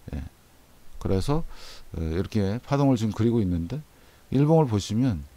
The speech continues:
자, 얘는 어떻죠? 네, 좋습니다. 살짝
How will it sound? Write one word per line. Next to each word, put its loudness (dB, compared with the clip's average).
자, 2
얘는 4
어떻죠? -2
네, 0
좋습니다. -2
살짝 2